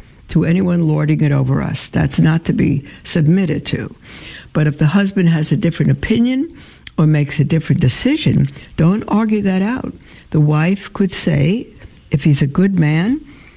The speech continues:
and she's married to him, she'll express her opinion, but if he disagrees, he said, "No, I want it to be this way in our home." As long as it is under God, under Christ, and it's not sinful,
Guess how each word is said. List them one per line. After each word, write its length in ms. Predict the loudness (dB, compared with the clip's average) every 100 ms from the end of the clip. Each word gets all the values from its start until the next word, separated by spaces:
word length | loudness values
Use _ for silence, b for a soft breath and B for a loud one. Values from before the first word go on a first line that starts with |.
| B -4
and 140 | 0 0
she's 280 | 2 0
married 420 | 2 2 2 -2 2
to 100 | 2
him, 400 | 4 2 0 B B B -20 _
she'll 340 | -8 -2 0 0
express 480 | -4 -4 0 0 0
her 120 | 0
opinion, 540 | 0 0 0 0 -2 -4 B B
but 120 | -2 0
if 120 | 2
he 100 | 2
disagrees, 640 | 2 0 0 0 2 2
he 100 | 0
said, 260 | 0 0 2
"No, 180 | 2 0
I 100 | 0
want 260 | 0 0
it 60 | -2
to 60 | -2
be 140 | 0
this 220 | 0 0
way 120 | 0
in 80 | 2
our 160 | 2 2
home." 340 | 0 0 -4 B B B -8 -2
As 160 | 0
long 300 | 2 2 2
as 180 | 0 0
it 180 | -4 -4
is 420 | -4 -2 -2 -4 B B B B -8
under 280 | 0 2 2
God, 440 | 2 0 0 0 0
under 220 | 0 0
Christ, 540 | 0 0 0 0 -2 0
and 80 |
it's 180 | 0 2
not 240 | 2 2 0
sinful, 640 | 0 2 2 0 0